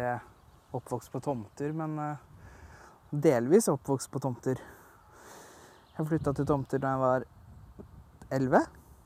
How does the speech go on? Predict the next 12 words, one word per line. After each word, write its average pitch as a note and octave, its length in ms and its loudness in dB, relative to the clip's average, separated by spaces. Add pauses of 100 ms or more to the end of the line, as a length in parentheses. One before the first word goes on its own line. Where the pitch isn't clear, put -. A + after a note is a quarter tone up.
(560)
Ja, F3+ 140 -2 (220)
elleve D3 240 2
år. F3 160 6 (640)
Da D#3 680 4 (640)
fikk - 160 -4
jeg F#3 120 6
deg C3 220 4
som, C#3 400 -2
eh, C#3 300 -2 (1300)
assistent, D3 600 2 (560)
lærer. D3+ 400 4 (1900)
Så - 180 -14